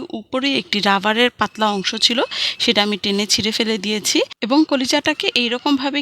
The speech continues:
কেটে ধুয়ে পরিষ্কার করে নিয়েছি। এবার এখানে দিয়ে দিচ্ছি গরম পানি। এই কলিজাটা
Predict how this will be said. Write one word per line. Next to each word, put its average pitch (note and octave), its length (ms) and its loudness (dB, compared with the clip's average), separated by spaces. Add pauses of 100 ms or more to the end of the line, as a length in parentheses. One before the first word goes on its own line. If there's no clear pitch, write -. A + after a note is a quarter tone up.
কেটে A#3+ 280 2
ধুয়ে A#3+ 340 0
পরিষ্কার G3+ 400 4
করে F3+ 240 -2
নিয়েছি। F3+ 440 0 (1400)
এবার G#3+ 220 0
এখানে C4 300 2
দিয়ে B3+ 200 0
দিচ্ছি C4+ 280 0 (160)
গরম A3 240 0
পানি। A#3 280 2 (340)
এই - 200 0
কলিজাটা C#4+ 380 0